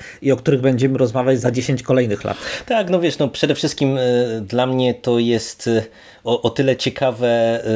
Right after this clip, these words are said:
Speaker 2: e, podejście, że z jednej strony to jest właśnie ta żelazna klasyka, a ja tu ci się od razu przyznam, że, e, to jest w zasadzie chyba mój pierwszy tom z regularnej serii Avengers, który ja mam w ręce i który czytałem,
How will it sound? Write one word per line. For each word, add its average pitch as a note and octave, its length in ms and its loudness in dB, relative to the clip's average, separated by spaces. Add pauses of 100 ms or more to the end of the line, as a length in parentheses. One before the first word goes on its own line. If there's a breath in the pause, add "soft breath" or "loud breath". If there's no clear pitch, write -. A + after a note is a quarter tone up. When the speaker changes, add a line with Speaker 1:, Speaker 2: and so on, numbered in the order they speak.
(100)
Speaker 2:
e, A2 40 0
podejście, A#2 540 -2
że A2 380 -2
z - 80 -8
jednej B2 260 2
strony A#2 380 0
to A2+ 100 -6
jest G2 120 -4
właśnie A2+ 300 -2
ta A2+ 100 0
żelazna A2+ 420 0
klasyka, B2+ 600 0 (540 loud breath)
a G#2+ 100 4
ja A#2+ 120 4
tu A#2+ 280 0
ci - 140 -8
się B2+ 160 0
od A2+ 120 0
razu A#2 200 2
przyznam, B2+ 480 -2
że, B2+ 160 0
e, A#2+ 220 4 (360)
to A#2 200 0
jest C3 400 -4
w A2 80 -8
zasadzie A#2 720 0 (340 loud breath)
chyba A2+ 260 0
mój A#2 220 4
pierwszy B2+ 560 -2
tom A#2+ 500 0
z G2+ 180 -4
regularnej A#2 580 0
serii A#2 360 -2
Avengers, A2+ 480 0
który G#2+ 300 -2
ja G#2+ 180 2
mam G#2 180 0
w F#2+ 60 -10
ręce A#2+ 460 0 (100)
i G#2 60 -18
który G2+ 220 -8
czytałem, A2+ 520 0